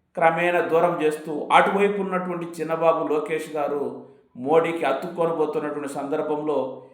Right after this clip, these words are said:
ఇలాంటి సంఘటనలు జరగడం సహజమే అనేది రాజకీయమైనటువంటి జ్ఞానం ఉన్న ఏ ఒక్కరికైనా అవగాహన ఉంటుందన్నదే మన యొక్క ఉద్దేశం. అయినా ఒక మాట, ఇక్కడే మనం పవన్ కళ్యాణ్ గారిని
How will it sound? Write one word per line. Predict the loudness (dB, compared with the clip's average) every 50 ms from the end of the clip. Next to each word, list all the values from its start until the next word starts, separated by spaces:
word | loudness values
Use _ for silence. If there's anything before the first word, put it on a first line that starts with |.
| _ _ _ _
ఇలాంటి | -14 -10 -4 0 0 0 0 -2 -6 -8
సంఘటనలు | -6 -4 -6 -4 -4 -6 -6 -6 -8 -4 -4 -4 -2
జరగడం | 0 0 0 2 4 4 2 2
సహజమే | 0 -4 -2 -2 0 2 2 0 0 0 -2 0 0
అనేది | 0 2 0 0 0 0 -2 -2 -4 -6 -10 -16 -20 -20 -20 -20 _ -6
రాజకీయమైనటువంటి | 0 2 2 2 2 0 -4 -4 0 0 0 0 0 -2 -2 -2 -2 -4 -2 -4 -6 -6 -6 -8 -8
జ్ఞానం | -10 -6 -2 0 2 2 2 0 -2 -4
ఉన్న | -4 -4 -4 -2
ఏ | 2 2 4
ఒక్కరికైనా | 4 4 2 0 0 -2 -2 0 0 -2 0 2 2 2 2 0 -2 -6 -12 -16 -20 -20 _ -2
అవగాహన | 0 4 4 6 8 8 8 8 8 4 0
ఉంటుందన్నదే | -2 -4 -6 -8 -8 -8 -6 -4 -2 -2 0 2 2 4 4 2 2 0 -6 -12 -18 -20 -20 _ _ _ _
మన | -2 0 0
యొక్క | 2 0 0 -2
ఉద్దేశం. | -4 -6 0 2 2 2 2 -2 -8 -12 -14 -20 -20 _ _ _ _ _ -8
అయినా | -4 -4 -2 0 0 0
ఒక | 0 0 -2
మాట, | -2 -2 -2 -2 -2 -4 -6 -6 -10 -16 -20 _ _ _ _ _ _
ఇక్కడే | -20 -8 -4 -2 0 0 0
మనం | -2 -2 -4 -4
పవన్ | -2 0 0 0 0 0
కళ్యాణ్ | -2 0 2 2 2 2
గారిని | 4 4 4 4 4 0 0 -2 -2 -4 -4 -6 -8 -12